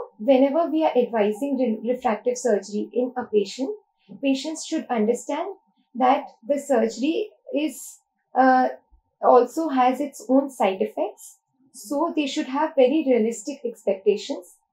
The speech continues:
and they should know about the risks of the surgery. If they are willing to undertake all the risks, they can go ahead with the surgery. There is a comprehensive, uh, test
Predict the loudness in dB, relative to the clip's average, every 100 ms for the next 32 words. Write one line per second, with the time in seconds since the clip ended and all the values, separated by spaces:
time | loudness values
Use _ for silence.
0 | _ _ -6 0 2 0 -4 -2 -2 0
1 | 2 2 2 4 4 4 0 -2 -2 -4
2 | -14 -20 -6 -6 -2 -4 0 -2 -2 -6
3 | -6 -6 _ _ -6 -6 -2 -2 0 0
4 | 0 -2 0 2 2 2 -2 -4 -2 0
5 | 2 0 0 0 -2 _ _ _ _ -2
6 | -2 -2 -4 2 2 2 2 0 -2 -2
7 | -2 -2 -4 2 2 2 -8 -16 _ _
8 | _ _ _ _ _ _ _ _ _ 2
9 | 2 2 -4 2 2 2 -4 -8 -8 -10
10 | -6 -6 -6 _ -2 2 2 2 -4 _
11 | 0 2 0 -14 -20 -20